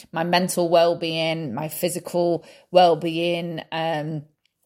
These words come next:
you know, and, uh, obviously with these being a value of mine, I'm also very aware of, as I said, um, how I spend my time and, and money, because this is where I put my energy. So, you know,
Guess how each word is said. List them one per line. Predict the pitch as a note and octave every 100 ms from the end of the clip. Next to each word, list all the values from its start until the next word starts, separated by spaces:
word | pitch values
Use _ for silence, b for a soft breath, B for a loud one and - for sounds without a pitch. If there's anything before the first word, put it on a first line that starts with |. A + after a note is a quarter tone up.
| - -
you | A3+
know, | G#3
and, | G3+
uh, | G3 F3+ F#3
obviously | F#3 F#3 G#3 G3+ E3+
with | F3
these | F#3+ F#3
being | F3+ E3
a |
value | E3 F3 G#3+ F#3
of | F3
mine, | E3 D#3+ D#3
I'm | D#3+
also | E3 E3 D#3
very | E3 E3 E3
aware | D#3 D#3+ D#3+ E3+ F3 D#3 D3+
of, | D3+ - b b b
as | D#3+
I | D#3
said, | D#3 - E3 E3 - -
um, | D#3+ D#3+ D#3 -
how | - - F#3+
I | F3+
spend | D#3+ - E3 D#3+
my | D3
time | D#3 F3 E3+ C#3
and, | D#3+ D#3+ D#3+ -
and | E3 D#3+
money, | E3 E3+ D3 - b b b
because | D3+ E3 D3
this | D3+
is | D3+
where | D3+ C#3
I | D3+
put | -
my | C#3+ D3+ -
energy. | D3+ D#3+ D#3 D3+ C3 C#3 B B B
So, | - G#3 F3+ F3+ -
you | G#3
know, | F3 D#3+